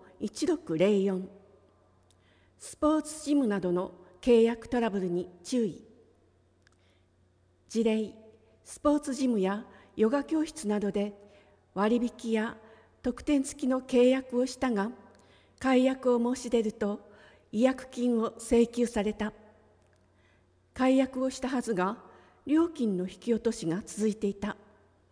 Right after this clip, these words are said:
体験やお試しプラン終了後に通常プランに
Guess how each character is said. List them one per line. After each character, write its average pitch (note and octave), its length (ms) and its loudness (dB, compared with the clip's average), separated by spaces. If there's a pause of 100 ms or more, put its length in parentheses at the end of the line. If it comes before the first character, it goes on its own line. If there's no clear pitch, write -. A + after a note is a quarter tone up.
(800)
体 B3 200 2
験 A#3+ 320 2
や A3 240 0 (320)
お G#3+ 100 -2
試 C#4+ 300 2
し - 180 -14
プ D#4 120 -4
ラ C4+ 140 2
ン G#3+ 160 -4
終 C4 360 0
了 B3 220 4
後 A3+ 140 2
に A3 200 -2 (540)
通 D#4 240 2
常 D4+ 200 2
プ D4 120 -4
ラ C#4 140 2
ン A3 120 0
に G#3+ 220 -2